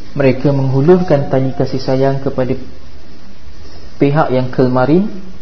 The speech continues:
menjadi musuh bagi mereka. Mereka berlumba-lumba memetik hasil daripada jihad. Mereka kemudian berhasil mendapatkan sebahagian kekuasaan dan setelah itu bertakwil dengan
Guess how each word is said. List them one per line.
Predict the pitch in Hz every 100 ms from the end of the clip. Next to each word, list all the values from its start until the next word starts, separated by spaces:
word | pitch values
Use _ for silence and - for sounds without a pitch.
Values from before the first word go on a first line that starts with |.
| - - - - - - - - - - -
menjadi | 139 143 151
musuh | 160 185 - 143 131
bagi | 127 127
mereka. | 123 120 120 117 - - - - - - - - - - - - - - - - - 143
Mereka | 156 156 185
berlumba-lumba | 180 180 175 175 180 202
memetik | 180 160 160 147
hasil | 147 143 - 147 143
daripada | 135 135 135 131
jihad. | 131 131 131 - - - - - - 131
Mereka | 127 127 131
kemudian | 139 135 135 143
berhasil | 139 135 147 - 175
mendapatkan | 147 139 135 - 135 - 143 135
sebahagian | - 139 139 156 165 160 -
kekuasaan | 135 139 131 - - 127 120 - - - -
dan | 135 131
setelah | 131 135 131 135
itu | 135
bertakwil | 139 135 139 147 139 147 135
dengan | 131 135